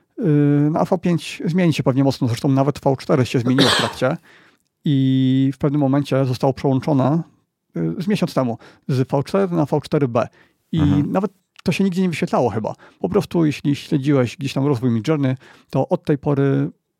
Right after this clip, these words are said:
Speaker 1: b-, była taka alternatywna wersja, która była sta-, ustawiona jako standardowa i tak naprawdę te obrazki, one nie były nawet lepsze. One po prostu były inne.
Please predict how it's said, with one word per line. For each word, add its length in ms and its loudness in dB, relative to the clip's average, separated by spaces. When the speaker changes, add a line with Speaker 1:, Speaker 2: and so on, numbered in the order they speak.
Speaker 1:
b-, 360 -8
była 360 2
taka 240 -4
alternatywna 560 0
wersja, 380 -2
która 400 2
była 320 2
sta-, 260 0
ustawiona 320 0
jako 140 -4
standardowa 520 0
i 80 -2
tak 140 0
naprawdę 320 0
te 180 0
obrazki, 380 -2
one 140 2
nie 100 0
były 200 0
nawet 240 0
lepsze. 400 -2
One 120 2
po 100 0
prostu 260 -6
były 360 0
inne. 320 -2